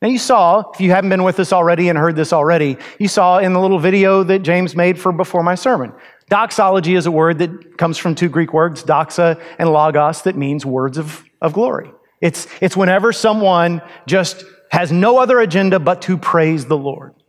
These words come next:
And they just spontaneously or strategically just say, "Let me tell you how good God is."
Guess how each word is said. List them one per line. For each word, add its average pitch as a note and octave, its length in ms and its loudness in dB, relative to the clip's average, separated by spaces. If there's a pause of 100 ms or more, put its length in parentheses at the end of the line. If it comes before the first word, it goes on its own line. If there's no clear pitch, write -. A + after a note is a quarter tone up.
(360)
And D3 120 -2
they D3+ 100 0
just - 520 -10
spontaneously F3+ 1300 0 (180)
or E3 120 0
strategically D#3+ 1040 -2 (160)
just D3+ 220 -4
say, D3+ 240 0
"Let D3+ 240 -2
me F#3+ 140 -6
tell D3 200 -2
you C3+ 200 -6
how C3 160 -4
good A#2+ 260 -12
God G2+ 260 -10
is." A2 460 -20